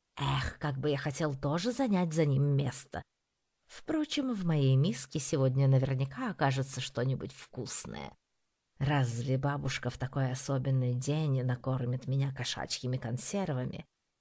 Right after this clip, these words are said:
Нет, я отказываюсь в это верить. Сандра бегло окинул взглядом стол.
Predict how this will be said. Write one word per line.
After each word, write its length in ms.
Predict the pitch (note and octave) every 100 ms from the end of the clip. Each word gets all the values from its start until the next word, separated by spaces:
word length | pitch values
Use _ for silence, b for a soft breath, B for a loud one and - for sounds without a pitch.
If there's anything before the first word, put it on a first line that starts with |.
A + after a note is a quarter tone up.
| _
Нет, 580 | - C3+ C3 B2 - - - _ _ _ _
я 320 | E4 D4 E3 B2
отказываюсь 880 | - B2+ B2+ C3 C3+ - A#2+ -
в 80 | B2+
это 240 | B2 - B2
верить. 680 | B2+ - - - - - - _ _ _ _ _ _ _ _
Сандра 580 | - - C3+ E3 G#3+ A3+
бегло 440 | D3+ C3 C3 D3
окинул 420 | C3+ - C3 B2+ B2+
взглядом 580 | C3+ C#3 C3 B2+ C3 B2+
стол. 440 | - B2+ A#2